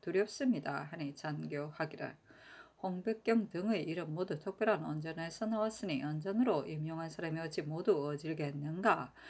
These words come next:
또 간언을 받아들이지 않은 한 가지 실수로 온갖 일을 모두 가리울 수야 있겠는가?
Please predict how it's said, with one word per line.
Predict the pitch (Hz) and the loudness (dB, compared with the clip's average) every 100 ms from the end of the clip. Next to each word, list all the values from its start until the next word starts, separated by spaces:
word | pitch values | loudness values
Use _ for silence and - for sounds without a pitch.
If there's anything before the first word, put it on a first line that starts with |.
| - - | -18 -6
또 | - 180 | 2 2
간언을 | 160 - 160 156 202 311 196 254 | 2 0 2 4 6 6 4 0
받아들이지 | - 160 165 156 170 160 160 | 0 2 2 0 0 -2 2
않은 | 160 160 170 160 185 220 | 2 2 0 -2 -4 -6
한 | - 147 147 | -2 -2 2
가지 | - 233 220 | 2 2 0
실수로 | - 214 208 226 185 - - - - | 4 4 6 4 4 4 -6 -14 -4
온갖 | 175 220 240 247 240 | 2 6 6 6 6
일을 | 214 220 | 6 6
모두 | 170 151 180 269 202 - - - | 4 0 4 8 8 8 -10 -20
가리울 | - - 151 160 170 170 | -12 -4 0 2 0 -2
수야 | - 220 175 | 4 6 6
있겠는가? | 131 - 139 143 165 170 - | 2 -4 -4 -4 0 -2 -2